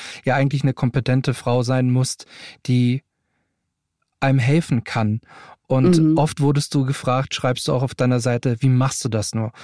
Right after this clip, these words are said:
Speaker 1: Und das ist wahrscheinlich ein Satz, den du auch noch heute sehr häufig hören wirst. Zum Ende hin schreibst du aber auch, dass Disziplin dir dabei geholfen hat, deinen Weg zu finden. Ist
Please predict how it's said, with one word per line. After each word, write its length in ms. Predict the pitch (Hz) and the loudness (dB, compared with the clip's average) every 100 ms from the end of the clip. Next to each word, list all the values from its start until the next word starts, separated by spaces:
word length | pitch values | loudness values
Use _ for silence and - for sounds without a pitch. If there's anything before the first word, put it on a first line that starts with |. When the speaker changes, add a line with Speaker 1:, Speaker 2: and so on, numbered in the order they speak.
| - - | -20 -4
Speaker 1:
Und 120 | 131 | 0
das 140 | 135 | 0
ist 100 | - | 0
wahrscheinlich 420 | 147 143 143 147 - | -2 0 -2 -2 -2
ein 80 | |
Satz, 300 | 131 139 147 | -2 -2 -4
den 160 | - 135 | -2 0
du 100 | 131 | 2
auch 160 | 123 117 | 0 -2
noch 220 | 107 - | -4 0
heute 380 | 143 190 202 180 | -2 0 -2 -2
sehr 200 | 175 160 | -2 0
häufig 360 | 165 - - | -2 -4 -4
hören 220 | 156 165 | -2 -2
wirst. 300 | 156 175 - - - - | -2 -4 -6 -16 -20 -18
Zum 220 | - 151 151 | -4 0 2
Ende 240 | 156 165 | 2 2
hin 200 | 165 165 | 2 0
schreibst 420 | - - 143 - | -2 -4 -4 -2
du 60 | 151 | -2
aber 260 | 143 139 | 0 -2
auch, 320 | - 139 151 _ - - _ - | 0 -2 -4 _ -20 -20 _ -2
dass 360 | 135 - - - _ _ | -2 -2 -10 -14 _ _
Disziplin 920 | 151 - - 147 - 156 170 135 110 113 _ _ _ | -2 -2 -4 -6 -4 0 2 2 -2 -6 _ _ _
dir 140 | 139 143 | 0 0
dabei 300 | 139 127 131 | 2 0 0
geholfen 580 | 131 123 131 - 123 120 | 0 0 -2 -2 -2 0
hat, 380 | 123 - - _ _ _ _ - | -2 -4 -14 _ _ _ _ -4
deinen 380 | 180 139 131 113 | 0 2 0 0
Weg 340 | 117 113 - | -2 -2 -8
zu 180 | - - | -10 -8
finden. 600 | 110 - 104 107 110 113 - _ _ - - - - _ | -6 -4 -4 -4 -6 -10 -12 _ _ -20 -20 -20 -20 _
Ist 260 | 165 170 | -2 -2